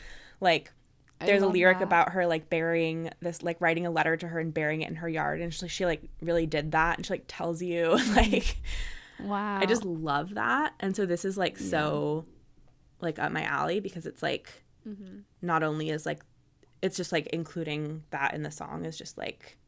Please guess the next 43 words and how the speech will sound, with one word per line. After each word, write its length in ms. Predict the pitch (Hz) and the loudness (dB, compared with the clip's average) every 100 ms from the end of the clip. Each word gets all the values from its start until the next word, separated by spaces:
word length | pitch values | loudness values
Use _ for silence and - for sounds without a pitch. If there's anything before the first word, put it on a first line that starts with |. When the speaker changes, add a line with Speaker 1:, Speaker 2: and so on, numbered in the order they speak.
| _ _ _ _ _ _ _ | _ _ _ _ _ _ _
Speaker 1:
I 60 | 185 | -10
just 160 | 180 | -4
love 140 | 170 - | -4 -2
it. 160 | - - _ _ _ _ _ _ - - - - | -6 -10 _ _ _ _ _ _ -20 -20 -20 -12
Speaker 2:
Yeah. 220 | 196 160 180 - - - - _ _ _ _ _ _ _ _ _ _ - | -10 -8 -10 -16 -20 -20 -20 _ _ _ _ _ _ _ _ _ _ -12
Yeah, 160 | 92 80 | -10 -8
I 80 | 220 | -4
really 260 | 240 254 226 | 0 0 0
like 220 | 196 - | -4 -6
the 120 | 190 | -10
voicemail. 580 | 196 - - - - 196 | -10 -12 -14 -12 -10 -10
Speaker 1:
Yeah. 340 | 180 - - 208 | -10 -12 -16 -12
Speaker 2:
Vo-, 120 | - - | -12 -8
or 100 | 208 | -6
not 220 | 202 196 202 | -4 -4 -6
voicemail, 560 | 175 175 - - - | -6 -6 -8 -8 -6
Speaker 1:
Voice 200 | 208 - | -8 -10
Speaker 2:
but 120 | 208 - | -12 -10
voice 180 | - - | -10 -12
Speaker 1:
memo. 80 | - - | -12 -10
Speaker 2:
memo. 100 | - | -8
Speaker 1:
Yeah, 140 | - - | -6 4
I 80 | 202 | 10
also 280 | 254 269 311 | 10 10 4
love 360 | 220 208 233 | 8 8 6
that 80 | 220 | 2
it's 140 | 214 208 | -2 -2
a 40 | |
voice 240 | 185 196 | 0 0
memo 220 | 202 190 175 | -2 -6 -6
because 440 | 170 170 160 185 - | -6 -6 -6 -10 2
at 160 | 190 - | 4 4
first, 540 | - 202 208 - - - | 6 6 4 -4 -6 -4
um, 540 | 190 175 165 165 190 - _ _ | 0 0 0 -4 -8 -10 _ _
'cause 240 | 202 170 - | -4 -2 0
I 80 | |
think 200 | 208 294 | 4 4
Zane 280 | 254 208 202 | 6 4 4
Lowe 180 | 185 185 | 4 4
called 240 | 185 180 170 | 2 -2 -2
it 120 | 165 | -4
a 40 | |
voicemail, 760 | 160 151 156 165 156 156 262 | -2 -2 -2 -6 -4 -2 -2